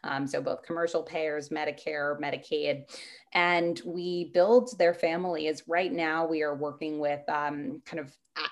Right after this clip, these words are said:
adolescents ages six to twenty-four. We'll be expanding to adults next year, but we build families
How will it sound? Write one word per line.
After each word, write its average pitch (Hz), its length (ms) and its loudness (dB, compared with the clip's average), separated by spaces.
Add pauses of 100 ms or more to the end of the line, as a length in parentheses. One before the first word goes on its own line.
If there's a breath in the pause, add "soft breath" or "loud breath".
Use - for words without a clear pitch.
adolescents 185 880 2
ages 170 400 4
six - 240 -2
to - 120 -2
twenty-four. 170 580 0
We'll 226 100 6
be 156 140 -2
expanding 156 480 -8
to 156 80 -6
adults 143 360 -6
next 151 320 -12
year, 147 240 -4
but 160 160 -2
we 170 100 -2
build 196 320 -4
families 165 640 -4